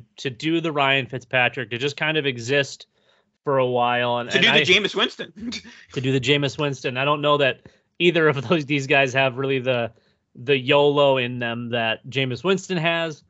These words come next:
Speaker 2: Oh, Corral's
Speaker 1: But
Speaker 2: got some yolo in him.
Speaker 1: <laughs> I suppose he does. He'd have, he played in the S E C, so there is that. Uh, the big issue, I, you know, you know, everybody talks about Kenny Pickett's hands and, and doing the glove bit, but for me, every time I watch him, he just, he looks like he's seeing ghosts, and he's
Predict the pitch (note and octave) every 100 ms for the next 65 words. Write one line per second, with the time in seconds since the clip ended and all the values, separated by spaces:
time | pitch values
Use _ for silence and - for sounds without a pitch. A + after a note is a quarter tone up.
0 | _ - F#3+ - A#3+ C#3 C3 - C#3 B2
1 | B2 A2 G2 A#2+ _ _ _ _ _ _
2 | _ _ - C3+ - - - - D3 C3
3 | C3+ A#2+ A#2 B2 A#2+ A2+ A2 - - -
4 | C#3 C#3 D#3 C#3 C#3+ D3 C3+ B2+ B2 A#2
5 | G#2 A2+ G2+ A#2+ A#2 A#2+ A#2 G#2+ G2 -
6 | _ _ _ - B2+ B2 A#2 A2+ G#2 _
7 | _ _ _ _ _ D#3+ F3 D#3 G3+ F#3
8 | F#3 E3 - D#3 D#3 C#3+ C#3 B2+ A#2+ C#3
9 | C3+ C3 D#3 F3+ E3 D3 C#3 C#3+ C3+ C3
10 | C3+ B2+ B2 A#2 A#2 A2+ A2+ A2 A#2 B2
11 | B2+ A#2 A#2 A#2 A#2 A2 B2 A#2 A2+ A2+
12 | _ _ _ _ _ _ - E3 G3 G#3
13 | F3 G#3 G#3 G3 E3+ D3 D3+ D3 C3 B2+
14 | C3 - C#3+ C#3+ D#3 D3 C#3+ - D3+ C#3+
15 | A#2+ A#2+ C3 B2+ - C#3+ A#2+ A#2+ B2+ B2
16 | A2+ G2+ -